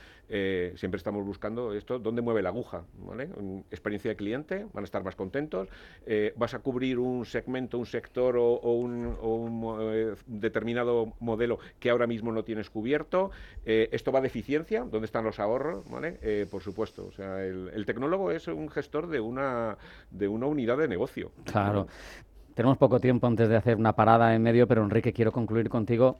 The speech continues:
Speaker 2: impactos tangibles, ¿no? Si no hay impacto en la entidad que recibe el servicio, no vale para nada.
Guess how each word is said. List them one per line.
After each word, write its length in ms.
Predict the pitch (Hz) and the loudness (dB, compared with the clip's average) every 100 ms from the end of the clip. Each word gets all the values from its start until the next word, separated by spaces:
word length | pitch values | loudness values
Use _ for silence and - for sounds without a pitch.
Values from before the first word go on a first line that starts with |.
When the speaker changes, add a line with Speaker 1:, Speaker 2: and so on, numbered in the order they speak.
| - | -4
Speaker 2:
impactos 400 | 107 101 98 107 | 0 0 0 -2
tangibles, 560 | 95 90 104 95 87 85 | -4 -4 -2 -2 -2 -4
¿no? 160 | 104 | -6
Si 100 | 113 | -2
no 80 | 104 | 0
hay 80 | 107 | 0
impacto 720 | 95 117 113 - 127 139 - | 4 4 4 4 4 4 0
en 300 | 120 104 104 | -2 0 0
la 80 | 107 | 0
entidad 460 | 101 117 123 127 | 0 4 6 6
que 100 | - | 4
recibe 320 | 101 101 127 110 | 0 2 2 2
el 80 | |
servicio, 360 | 98 107 120 135 | 0 0 0 0
no 120 | 110 | 0
vale 140 | 98 92 | 0 -2
para 180 | 95 | 0
nada. 260 | 101 95 | 0 0